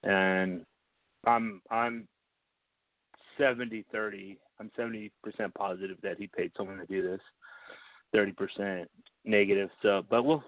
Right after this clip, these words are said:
we'll see. Um, like you said, due process. We'll see what, what it turns out. Definitely, you're gonna have a lot, not only the police investigating, but the N F L is gonna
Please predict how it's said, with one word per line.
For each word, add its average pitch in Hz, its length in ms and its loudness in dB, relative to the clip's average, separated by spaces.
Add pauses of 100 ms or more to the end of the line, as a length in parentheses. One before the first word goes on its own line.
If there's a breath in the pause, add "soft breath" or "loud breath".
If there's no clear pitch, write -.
(120)
we'll 147 220 0
see. 143 200 0 (320 soft breath)
Um, 104 760 -8 (600)
like 110 200 -2
you 120 120 -2
said, 117 240 2
due 113 140 -6
process. 120 480 -2 (220)
We'll 107 180 -14
see 123 80 -6
what, 110 280 -6 (100)
what 107 280 -2
it 104 220 -6 (580 soft breath)
turns 110 220 2
out. 110 280 4 (200)
Definitely, 107 720 -6 (360 soft breath)
you're 101 120 -8
gonna 101 200 -4
have 101 420 0 (1400)
a 117 60 2
lot, 110 360 4 (140)
not 113 280 -6
only 113 220 -8
the 101 100 -16
police 123 280 -4 (140)
investigating, 107 760 -4
but 101 160 -6
the 101 80 -6
N 104 80 -4
F 104 160 -4
L 107 140 2
is 107 120 -6
gonna 95 140 -14